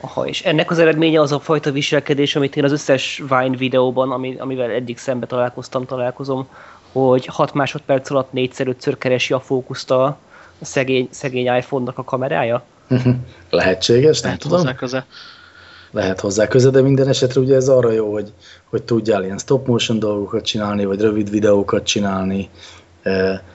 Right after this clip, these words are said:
Speaker 2: hogy beletehessél ebbe a hat másodpercbe kettő vágást, tehát mondjuk hat másodpercben összefoglalhassál egy kocsmázós estét, vagy egy, eh,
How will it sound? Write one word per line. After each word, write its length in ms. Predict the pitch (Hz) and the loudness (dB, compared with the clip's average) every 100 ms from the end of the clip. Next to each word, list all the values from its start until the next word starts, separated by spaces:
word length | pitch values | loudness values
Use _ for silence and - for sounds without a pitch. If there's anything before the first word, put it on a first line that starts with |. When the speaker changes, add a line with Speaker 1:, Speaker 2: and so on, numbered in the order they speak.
| - | -4
Speaker 2:
hogy 140 | 107 110 | -4 0
beletehessél 760 | 120 113 - 101 104 - 110 | 2 2 2 0 0 2 2
ebbe 180 | 104 101 | 2 2
a 40 | |
hat 180 | 101 107 | 0 -2
másodpercbe 640 | 107 - - - 98 95 - | -4 -4 -6 -2 -2 -2 -2
kettő 420 | 107 - 104 98 | -2 0 -4 2
vágást, 540 | 101 92 87 95 - | 2 2 -2 -2 -2
tehát 200 | 101 92 | -4 -6
mondjuk 220 | 101 92 | -10 -8
hat 160 | 98 90 | -8 -6
másodpercben 640 | 90 - - 95 92 92 | -6 -6 -4 -2 -2 -2
összefoglalhassál 1000 | 90 - 92 101 92 90 87 90 - 92 87 | -4 -2 -2 -2 0 2 2 0 2 2 2
egy 120 | 85 | 0
kocsmázós 640 | 95 - 92 90 87 85 | -2 -2 -4 -2 -2 0
estét, 520 | - - - 98 92 - | -2 -2 -2 -4 -4 -2
vagy 180 | 87 | 0
egy, 240 | 87 85 90 | 0 0 0
eh, 180 | 90 | 0